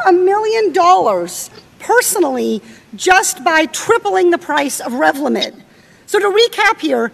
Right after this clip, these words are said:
the drug didn't get any better, the cancer patients didn't get any better, you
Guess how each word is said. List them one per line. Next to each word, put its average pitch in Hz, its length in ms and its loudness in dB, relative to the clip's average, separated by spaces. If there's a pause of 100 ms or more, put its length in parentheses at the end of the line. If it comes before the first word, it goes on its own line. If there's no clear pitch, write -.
(180)
the 294 100 -2
drug 320 400 2
didn't 427 300 -2
get 330 140 -4
any 311 120 -4
better, 214 460 -4 (400)
the 339 100 -4
cancer 440 520 -2
patients 330 500 -6
didn't 285 260 -6
get 254 160 -2
any 247 140 -4
better, 226 360 -2 (300)
you 254 540 4